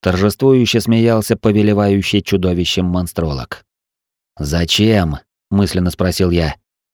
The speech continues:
«Зачем ты убивал людей?» «Разве для этого должна быть причина?» ответил монстролог. «Хотя ты прав. Это была всего лишь работа. Нас просто наняли.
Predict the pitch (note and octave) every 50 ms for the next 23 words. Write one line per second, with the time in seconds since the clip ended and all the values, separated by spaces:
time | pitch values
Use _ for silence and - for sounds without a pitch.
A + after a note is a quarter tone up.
0 | _ _ _ _ _ - E2 D#2 F#2 G#2+ G#2+ G2+ - - B2+ C3+ C3 A#2 G2+ -
1 | A2+ A2+ A2+ G#2 A#2 A#2+ A#2+ B2+ B2+ B2 A2+ A2+ A#2+ B2 G#2+ A2+ B2 G#2+ F#2+ E2+
2 | D2 - _ _ _ _ _ _ _ _ _ _ _ _ _ _ _ _ _ _
3 | - D#2+ D#2+ D#2+ D#2+ E2+ E2 E2 F#2 G2 G#2+ G#2+ G2 G2 F#2+ F#2 F#2 F2+ F2+ F#2
4 | F#2+ - G#2+ G#2 G#2+ G#2+ G2 F#2 G2 G2 F#2+ E2+ F2+ F2+ F#2 F#2+ F#2 G2 G2+ -
5 | - - F#2+ F#2 E2+ - - D#2+ - C#3 F#2+ D#2+ D2 - _ _ _ _ _ _
6 | _ _ _ - E2+ D#2+ - - F2+ F2+ E2 - F2 F2 F2+ F2 E2+ - F2+ F2
7 | E2 D#2 D#2 D2+ - - _ _ _ _ _ _ _ _ _ _ _ _ _ -
8 | B2+ A#2+ A2 - A#2+ A2+ - B2 A#2 - G#2 F#2 E2 D#2 C#2+ C2 B1 - - -
9 | - _ _ _ _ _ _ _ _ - D3+ C#3 - C3 A#2 B2 B2+ A#2+ A#2+ A#2
10 | G2 - - B2 A2 G#2+ A2 G#2+ G2+ G2 - G2+ G2+ F#2+ G2 A2 - G#2 - -
11 | C#2+ C2 - - _ _ _ _ _ _ _ F#3 - - - - - B2+ A#2+ G#2+
12 | - - A#2+ A#2+ B2+ C#3 B2 F#2 D#2 D2+ C#2+ C2+ C2 B1+ -